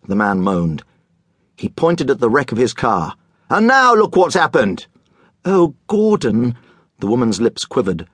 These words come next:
For a moment she looked terrified. Then she blinked. "Does it really matter?" she asked.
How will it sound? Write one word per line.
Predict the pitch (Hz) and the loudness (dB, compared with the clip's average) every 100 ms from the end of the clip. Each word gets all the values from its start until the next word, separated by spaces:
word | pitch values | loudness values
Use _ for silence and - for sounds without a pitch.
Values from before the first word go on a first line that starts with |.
| _ _ | _ _
For | - - 165 | -20 -4 0
a | 170 | 2
moment | 170 131 | 0 0
she | 151 | 0
looked | 135 - | -2 -2
terrified. | 135 113 101 87 87 - _ _ | -2 0 -2 -2 -4 -8 _ _
Then | 127 135 | -6 -2
she | - | 0
blinked. | 120 123 95 - _ _ _ _ _ _ | 0 0 -2 -8 _ _ _ _ _ _
"Does | 220 202 | -2 -2
it | 208 _ - | -4 _ -6
really | 180 202 190 190 | 0 2 2 2
matter?" | 190 202 190 185 254 - _ _ | 2 0 0 -2 -4 -6 _ _
she | - - | -8 -4
asked. | 101 113 170 - | -4 -4 -8 -16